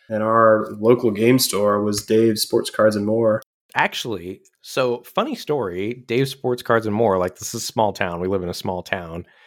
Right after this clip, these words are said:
Speaker 2: I'm teaching a student that is a grandson of Dave right now from Sports Cards and More. His,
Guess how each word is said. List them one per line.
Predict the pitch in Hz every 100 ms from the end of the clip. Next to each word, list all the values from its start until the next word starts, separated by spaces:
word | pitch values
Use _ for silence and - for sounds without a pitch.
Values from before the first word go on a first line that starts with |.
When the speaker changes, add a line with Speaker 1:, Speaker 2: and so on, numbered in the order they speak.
| _ _ _ _
Speaker 2:
I'm | - 113 123 131 131 - _ -
teaching | 180 196 - 123 113 113
a | 104
student | - - 151 151 104 95 104 123 -
that | 98
is | 101 92
a |
grandson | 92 98 107 123 110 101 90 82 92 113 135 _ _
of | 101 101
Dave | 107 98 82 98 - -
right | 104 95
now | 92 101
from | 120 113
Sports | - 104
Cards | - 101
and | 104
More. | 104 85 - - - _ -
His, | 110